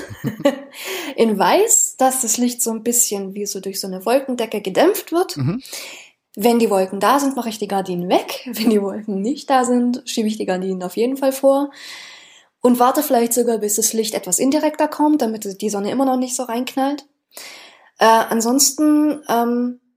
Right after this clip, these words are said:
Speaker 1: es wirkt allein schon deshalb sehr hell, weil es gibt sowas wie Motivkontrast.
Speaker 2: Mhm.
Speaker 1: Das bedeutet, dass wenn man einen sehr dunklen Hintergrund hat oder,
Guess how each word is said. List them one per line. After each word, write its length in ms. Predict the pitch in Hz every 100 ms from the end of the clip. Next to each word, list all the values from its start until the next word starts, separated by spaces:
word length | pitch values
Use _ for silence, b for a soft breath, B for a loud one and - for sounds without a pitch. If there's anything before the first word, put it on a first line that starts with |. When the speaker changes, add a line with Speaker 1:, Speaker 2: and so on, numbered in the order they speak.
| _ _ _ _ _ -
Speaker 1:
es 240 | 240 -
wirkt 300 | 233 311 302
allein 220 | 247 247
schon 160 | 247 233
deshalb 380 | 233 269 294 285
sehr 220 | - 196
hell, 460 | 196 220 262 277 247
weil 100 | 233
es 180 | 233 -
gibt 180 | 226
sowas 240 | - 214 214
wie 60 |
Motivkontrast. 880 | 208 202 202 202 - 180 - 160 -
Speaker 2:
Mhm. 200 | 110 151 - B B B B B
Speaker 1:
Das 240 | - 208 - -
bedeutet, 540 | - 202 208 277 330 330
dass 180 | 247 -
wenn 120 | 220
man 160 | 220
einen 220 | 202 196 190
sehr 380 | 190 190 190 _ -
dunklen 680 | 240 285 339 311 285 269 254
Hintergrund 560 | 269 349 370 285 285
hat 180 | 294 294
oder, 360 | 233 214 -